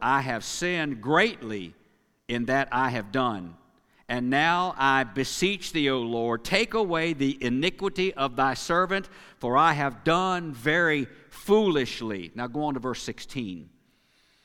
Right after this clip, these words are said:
"And when the angel stretched out his hand upon Jerusalem to destroy it, the Lord repented him of the evil and said to the angel that destroyed the people,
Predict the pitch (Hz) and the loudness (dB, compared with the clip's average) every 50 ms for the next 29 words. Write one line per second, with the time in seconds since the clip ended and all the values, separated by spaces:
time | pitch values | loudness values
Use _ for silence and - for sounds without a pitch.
0 | _ _ _ _ _ _ _ _ _ _ _ _ - - - _ _ _ _ - | _ _ _ _ _ _ _ _ _ _ _ _ -20 -20 -20 _ _ _ _ -8
1 | 117 135 147 143 147 139 143 185 226 233 214 226 208 180 - - 190 196 190 - | -4 -2 -2 0 0 0 2 2 0 0 0 -2 -2 -4 -4 -2 0 0 0 0
2 | - - 185 185 185 180 - 151 165 160 - - 170 170 185 190 185 - - - | 0 2 4 4 4 4 2 0 -2 -2 -2 -2 -2 -2 0 -2 -2 -4 -4 -2
3 | 175 180 180 147 160 156 160 175 185 180 - 190 185 185 185 - 165 139 127 127 | -2 -2 -2 -2 -2 0 2 2 2 2 0 -2 -2 -2 -4 -4 -6 -6 -6 -6
4 | - - - - 160 175 180 185 175 156 131 110 - - - - _ _ _ _ | -8 -8 -8 -4 -2 -2 0 0 0 0 0 -2 -4 -6 -14 -20 _ _ _ _
5 | _ _ _ _ _ _ _ - 127 131 143 160 185 202 196 170 160 165 151 - | _ _ _ _ _ _ _ -4 -2 0 2 4 4 4 2 2 0 0 -2 0
6 | - 208 226 240 226 - 165 135 120 110 101 135 147 143 143 143 139 135 135 120 | 0 0 0 0 0 0 0 0 0 0 -4 -2 0 2 2 2 2 0 -2 -2
7 | 135 135 120 135 156 196 208 185 147 151 139 139 139 139 - - 165 170 165 165 | -2 -4 -2 -2 -2 -2 -2 -2 -2 -2 0 0 0 -2 -2 0 0 0 0 0
8 | 147 151 156 156 160 175 180 160 147 160 151 151 147 139 139 135 - - 165 165 | -2 -2 -2 0 0 0 -2 -2 -2 -2 -2 -2 -4 -4 -6 -8 -6 -4 -2 -2
9 | 160 143 139 - - 175 180 180 151 139 123 | -2 -2 -4 -4 -4 -4 -2 -2 -2 -4 -4